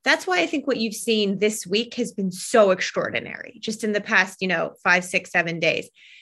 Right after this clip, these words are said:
Europeans, countries around the world being willing to do things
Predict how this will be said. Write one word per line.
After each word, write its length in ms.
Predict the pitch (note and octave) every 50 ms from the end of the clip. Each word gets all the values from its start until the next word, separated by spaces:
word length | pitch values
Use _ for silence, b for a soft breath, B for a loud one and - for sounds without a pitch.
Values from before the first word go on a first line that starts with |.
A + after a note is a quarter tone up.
| b b b b _ _ _ _ _ _ _
Europeans, 1080 | - F#3+ F#3+ A#3 C4+ D4+ D#4 D4+ D4+ - C#4+ A#3+ A3+ A3 A3 A3 G#3+ G#3 - - - - _ _ _ _ _ _ _ _ _ - - -
countries 360 | - C#4+ D4 C#4+ E4 D#4+ A#3
around 280 | C#4 A#3 A3+ A3+ A3 G#3+
the 100 | G3+ F#3
world 400 | F3 F3+ E3+ D#3+ F3 E3 D#3+ -
being 380 | A3 B3 C#4+ D#4 D4 C#4 A3
willing 340 | G3+ A#3+ B3 C#4 D4+ D4 C#4
to 160 | C#4+ - B3+
do 260 | G#3+ F#3+ A#3+ C4 A#3+
things 640 | - - - - - - G#1+ - - _ - - -